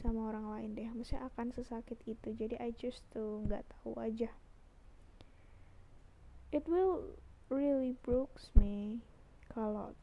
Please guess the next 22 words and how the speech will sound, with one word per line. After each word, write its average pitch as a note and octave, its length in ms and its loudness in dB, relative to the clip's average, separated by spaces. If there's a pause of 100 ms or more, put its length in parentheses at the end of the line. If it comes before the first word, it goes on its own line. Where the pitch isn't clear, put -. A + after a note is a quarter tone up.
(140)
ternyata B3 1200 -4 (560)
dia A#3+ 320 2
sama A3+ 320 -2
orang A3 240 -6
lain. G#3+ 400 -6
Maksudnya C4+ 240 -8
aku C4+ 240 -4
nggak - 160 -2
sekuat A3 560 -2
itu A3+ 240 -4
deh. A3 220 -6 (1200)
Dan C4 880 2
sebenarnya D#4+ 640 -2
semalam C4 640 -2
aku C4 240 -4
masih B3+ 560 -4
ngecek A3 480 -4 (240)
if A3+ 240 -4 (160)
he's A3+ 400 -6
on A3 400 -6 (640)
di A#3 160 -2
sebuah A#3 400 -2